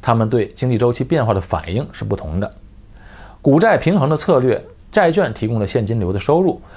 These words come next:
股票实现了长期的增长。我们应该啊，把主要的资金现在投入在安全又有保障的组合当中。如果您觉得现在是购买债券的时机，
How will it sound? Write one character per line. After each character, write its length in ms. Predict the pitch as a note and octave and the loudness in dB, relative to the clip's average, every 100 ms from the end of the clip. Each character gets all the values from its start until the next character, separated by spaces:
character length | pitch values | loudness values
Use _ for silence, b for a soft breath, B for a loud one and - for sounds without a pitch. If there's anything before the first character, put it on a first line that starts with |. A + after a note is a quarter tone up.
| B | B
股 160 | - G#2 | -4 0
票 300 | D3+ E3+ - | 2 2 -2
实 200 | - G2+ | -4 -2
现 140 | G#2+ | 0
了 80 | F#2 | -2
长 200 | F2+ F2+ | -4 -6
期 80 | F#2 | -4
的 100 | F#2 | -4
增 180 | F#2+ C#3 | -2 -2
长。 160 | - - - - - - - - - - - - - - B B - | -4 -8 -16 -20 -20 -20 -20 -20 -20 -20 -20 -20 -20 -20 B B 0
我 80 | |
们 120 | A2+ C#3 | 2 2
应 100 | C#3+ | 4
该 100 | C3+ | 4
啊， 220 | G#2+ F2 | 2 0
把 100 | G#2+ | -4
主 280 | A2 - F2 | -2 -4 0
要 140 | A#2+ | 2
的 80 | A2+ | 2
资 120 | G2 | 0
金 220 | G#2 A2+ A#2+ | -2 -2 -4
现 180 | - G#2 | -6 -6
在 80 | F#2+ | -6
投 180 | - F2+ | -4 -4
入 120 | G#2 | -2
在 120 | G2 | -2
安 220 | - C3 | -2 -4
全 240 | C#3 F2+ G2 | -2 -2 -2
又 60 | |
有 120 | G2 A2+ | -2 -2
保 260 | - - | -4 -6
障 240 | - C#3+ G#2+ | -4 -2 -2
的 100 | - | -6
组 180 | - D#2+ - | -14 -14 -4
合 140 | G#2+ | 0
当 200 | A#2+ F2+ | 0 -2
中。 140 | F2 - - - - - - - - - - - B B B | -6 -10 -20 -20 -20 -20 -20 -20 -20 -20 -20 -20 B B B
如 160 | - F#3+ | 2 4
果 140 | F#3 | 4
您 120 | D3 D3 | 4 4
觉 140 | C3+ | 4
得 140 | C3+ | 2
现 180 | - D3+ | 0 -2
在 100 | C3+ | 0
是 100 | A#2+ | -2
购 160 | C3 C#3+ | 0 0
买 160 | G2 E2 | 0 0
债 240 | E3 D3 | 0 0
券 160 | D3+ C#3+ | 0 -2
的 80 | |
时 240 | G2+ - G#2+ | -4 -4 -4
机， 260 | B2+ D#3 | -2 -6